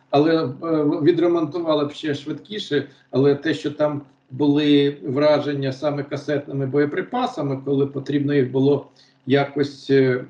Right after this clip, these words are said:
нейтралізувати, щоб перейти до ремонтних робіт, і це, це майже тиждень часу, е, забрало. Да? Тобто, м, тому знають, як реагувати. Захист у нас є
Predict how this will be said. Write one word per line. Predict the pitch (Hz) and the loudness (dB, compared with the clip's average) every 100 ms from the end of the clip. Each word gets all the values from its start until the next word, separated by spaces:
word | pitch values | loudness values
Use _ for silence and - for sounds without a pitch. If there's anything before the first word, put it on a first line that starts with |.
| _ | _
нейтралізувати, | 151 156 139 151 147 135 165 202 247 - 131 | -2 -2 0 0 0 0 0 0 0 -2 -6
щоб | - 131 - 139 - - | -6 -6 -4 -6 -8 -6
перейти | 151 143 135 139 131 | 0 0 0 0 0
до | 131 123 - _ _ _ - | 0 -4 -6 _ _ _ -2
ремонтних | 147 147 135 135 - | 0 2 -2 -4 -2
робіт, | 143 135 135 | 0 0 -2
і | |
це, | 139 202 175 - | 0 0 0 -4
це | 135 175 180 147 139 131 135 - - | -6 -4 -2 -2 -4 -4 -8 -12 -10
майже | 160 156 147 156 143 | -6 0 2 4 2
тиждень | 160 170 143 139 143 | -2 0 0 0 -4
часу, | 139 117 - - 127 135 - - - _ - | -2 -4 -6 -10 -10 -10 -14 -20 -20 _ -8
е, | 127 127 127 143 131 120 | -2 0 0 0 0 0
забрало. | 123 120 110 101 - | 0 0 0 -2 -4
Да? | - 196 | -2 -2
Тобто, | - 135 - 135 135 - _ _ _ _ - | -2 -10 -6 -4 -4 -10 _ _ _ _ -8
м, | 151 147 143 135 135 | -4 -2 0 0 0
тому | 175 202 185 | 0 4 4
знають, | 135 185 160 156 147 | 4 4 4 4 0
як | 156 - | -4 -4
реагувати. | 151 127 139 131 131 135 185 190 - _ _ _ - 147 147 | -2 0 0 2 0 -2 -4 -8 -12 _ _ _ -10 -4 -2
Захист | 127 147 170 - 143 - | 0 2 2 0 -6 -4
у | 151 | -4
нас | 156 - | -4 -6
є | 135 139 156 | -2 2 2